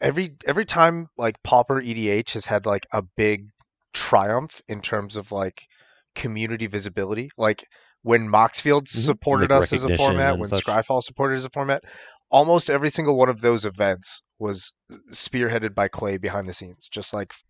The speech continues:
Speaker 1: finding out who to email
Speaker 2: Yeah.
Speaker 1: and talking to them and being like, "Hey, like, here's my format. Let's put it on the map." And, like, he, like,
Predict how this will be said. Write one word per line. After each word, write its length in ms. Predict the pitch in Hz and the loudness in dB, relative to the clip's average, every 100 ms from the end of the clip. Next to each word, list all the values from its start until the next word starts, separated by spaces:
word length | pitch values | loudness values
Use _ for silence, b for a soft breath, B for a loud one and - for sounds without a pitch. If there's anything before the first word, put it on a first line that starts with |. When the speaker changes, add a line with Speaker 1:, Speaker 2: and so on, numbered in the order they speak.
| _ - | _ -4
Speaker 1:
finding 140 | 117 | 2
out 140 | 113 110 | 2 2
who 120 | 117 | -2
to 160 | 107 113 | -2 -4
email 480 | 110 104 107 104 101 | -4 0 2 2 0
Speaker 2:
Yeah. 40 | |
Speaker 1:
and 80 | 92 | -6
talking 360 | - 107 - 101 | -2 -2 -2 -4
to 20 | |
them 220 | 101 98 | -4 -4
and 100 | 92 | -6
being 200 | 98 98 | -8 -6
like, 200 | 95 95 | -6 -6
"Hey, 340 | 120 113 110 104 b b b b - | -2 0 0 -2 b b b b -8
like, 200 | 98 92 | -6 -6
here's 400 | - - 151 113 | -6 0 0 2
my 200 | 120 117 | 2 2
format. 520 | - - 101 95 95 - | 0 -4 -6 -6 -10 -6
Let's 200 | 104 - | -6 -6
put 180 | - 120 | -4 -2
it 80 | |
on 100 | 110 98 | -2 -4
the 60 | |
map." 360 | 95 98 92 90 _ b b b b _ - | -4 -4 -4 -8 _ b b b b _ -8
And, 160 | 104 | -6
like, 240 | 98 92 87 | -4 -6 -6
he, 200 | 110 101 - - - | -10 -12 -16 -20 -8
like, 260 | 104 - | -8 -8